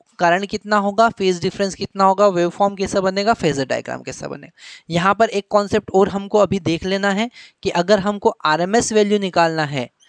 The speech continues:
आईआरएमएस निकालना है, तो आईआरएमएस कितना होगा? वीआरएमएस divided by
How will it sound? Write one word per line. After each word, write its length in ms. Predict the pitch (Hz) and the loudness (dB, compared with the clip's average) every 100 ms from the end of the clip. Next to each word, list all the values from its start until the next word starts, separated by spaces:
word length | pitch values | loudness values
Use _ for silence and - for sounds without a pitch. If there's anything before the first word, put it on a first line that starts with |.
| _ _ _ - | _ _ _ -2
आईआरएमएस 840 | 180 240 - 196 196 196 202 - | 0 0 2 2 2 0 -2 -4
निकालना 440 | 170 170 160 160 147 | -4 0 0 -2 -6
है, 240 | 135 120 _ _ _ _ | -6 -10 _ _ _ _
तो 60 | 143 | -4
आईआरएमएस 640 | 156 175 185 185 185 190 - | 2 4 6 4 2 -2 -4
कितना 260 | 175 185 | -4 0
होगा? 380 | 175 175 196 202 - _ _ _ _ _ | 0 2 0 0 -6 _ _ _ _ _
वीआरएमएस 1080 | 160 165 214 226 - 165 156 156 175 262 - 151 | -8 -4 -4 -4 0 2 2 0 -2 -2 -6 -10
divided 600 | 143 147 139 135 139 135 | -6 -4 -2 -2 -4 -2
by 180 | 143 | 0